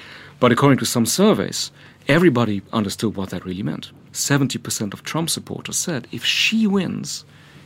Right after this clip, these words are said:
it must have been rigged." And a lot of populists basically constantly suggest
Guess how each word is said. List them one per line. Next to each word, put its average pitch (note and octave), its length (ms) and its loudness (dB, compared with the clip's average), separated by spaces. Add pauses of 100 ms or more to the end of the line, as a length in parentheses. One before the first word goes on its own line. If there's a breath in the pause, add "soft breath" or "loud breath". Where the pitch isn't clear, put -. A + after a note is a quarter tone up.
(140 loud breath)
it A#2+ 120 -10
must B2+ 340 0
have A2 160 -12
been G2+ 180 -6
rigged." - 320 -12 (920 loud breath)
And A#2+ 160 -4
a C3+ 60 0
lot E3+ 340 2
of - 300 -6 (160)
populists - 640 -12
basically B2 600 -2 (100)
constantly F3+ 720 0
suggest - 840 -2